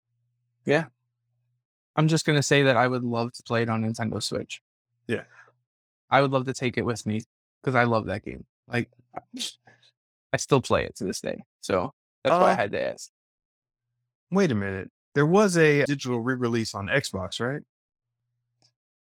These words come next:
Speaker 1: I think it, yeah, yes. Yeah.
Speaker 2: Yeah,
Speaker 1: And people
Speaker 2: okay, but not,
Speaker 1: are
Speaker 2: not
Speaker 1: still playing it in droves and Xbox, on Xbox One and stuff like that, so.
Speaker 2: Yeah,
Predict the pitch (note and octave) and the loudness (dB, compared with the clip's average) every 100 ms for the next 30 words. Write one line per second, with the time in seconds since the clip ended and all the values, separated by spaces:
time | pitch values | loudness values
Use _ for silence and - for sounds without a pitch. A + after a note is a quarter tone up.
0 | _ - D3+ F3 G#3 F#3+ E3+ _ D#3 C3+ | _ 0 0 2 2 2 -2 _ 2 4
1 | A2+ _ - A#2 - - _ _ _ B2 | 2 _ -2 -2 -2 -14 _ _ _ -4
2 | A#2 B2 G2 C3+ B2+ B2 A#2 G2 G#2+ C3 | 0 0 -2 -4 -4 -2 0 0 2 2
3 | B2 A2 C3 - C#3+ C3 - C#3 C3+ C3 | 2 0 -6 -2 -2 0 2 2 2 -2
4 | C#3 B2 C3 C#3 C#3 C3+ A#2 A2+ G2 A#2+ | -4 -4 0 2 4 2 -2 -8 -6 -8
5 | - F2 A#2 A2+ A2+ - G#2+ - A2+ A2+ | -6 -2 0 0 -2 0 0 0 -4 -2
6 | G#2+ G#2+ - - - - - - - - | -2 -4 -6 -6 -6 -6 -10 -14 -20 -20
7 | - _ C3+ G#2+ | -20 _ 0 0